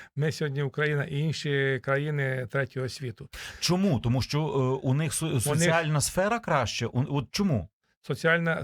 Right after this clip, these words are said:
Speaker 1: в них сьогодні рівень життя вищий, соціальна сфера краща, діагностика краща, е, нема стигми людей до туберку-, слова туберкульоз, вони сьогодні відносяться,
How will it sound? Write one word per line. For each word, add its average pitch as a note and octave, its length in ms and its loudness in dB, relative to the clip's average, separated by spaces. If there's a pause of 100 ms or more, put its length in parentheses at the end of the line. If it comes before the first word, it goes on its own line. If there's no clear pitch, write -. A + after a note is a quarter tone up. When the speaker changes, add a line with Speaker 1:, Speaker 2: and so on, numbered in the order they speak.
(120)
Speaker 1:
в C#3+ 100 -4
них F3 160 2
сьогодні D3 340 0
рівень E3 260 2
життя D3+ 320 0
вищий, D#3+ 320 -2
соціальна E3+ 480 0
сфера C#3+ 320 -2
краща, C3+ 360 -4
діагностика D3+ 640 0
краща, B2+ 480 -4 (400)
е, C#3 240 0
нема D3+ 300 2
стигми D#3 420 0
людей D3+ 320 2
до C#3+ 420 0
туберку-, C#3 380 -2
слова D3+ 280 0
туберкульоз, D3+ 760 -2 (160)
вони C#3+ 140 -2
сьогодні D3 260 -2
відносяться, C3 840 -2